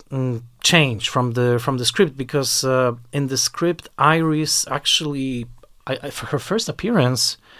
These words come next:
is, uh, much later. Like, she's, uh, wait a second. Mm,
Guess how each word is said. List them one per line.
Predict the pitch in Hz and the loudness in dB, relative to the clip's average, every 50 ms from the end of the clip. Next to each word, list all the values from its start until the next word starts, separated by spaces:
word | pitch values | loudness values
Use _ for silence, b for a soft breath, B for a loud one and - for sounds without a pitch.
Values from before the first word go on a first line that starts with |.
| b b b b b b b b _ | b b b b b b b b _
is, | - 143 139 135 127 - - - - | 0 0 2 2 2 2 0 2 2
uh, | 139 139 | 2 4
much | 135 143 160 185 175 - | 4 6 4 4 4 2
later. | 135 123 117 113 110 101 107 - - - - - | 2 2 2 0 -2 -6 -12 -14 -18 -20 -16 -6
Like, | - 135 127 127 120 - | -2 0 0 0 0 0
she's, | - - - 147 139 139 135 127 - - - - 135 | 0 0 0 0 -4 -4 -4 -4 -4 -4 -2 -2 0
uh, | 127 127 127 127 123 123 127 127 117 B B B B B B B B B B B - | 0 2 2 2 2 2 0 -2 -4 B B B B B B B B B B B -8
wait | - 117 113 | -6 -6 -4
a | 117 110 | -4 -4
second. | - - 123 113 - 117 117 117 - - - - _ b b b b b b b b b b b b b b b _ - - | -2 -2 -2 -2 0 0 -2 -2 -4 -8 -18 -20 _ b b b b b b b b b b b b b b b _ -6 -2
Mm, | 123 120 117 117 117 117 117 117 117 117 117 117 117 117 117 | 2 4 4 6 6 4 4 6 6 6 6 6 4 4 2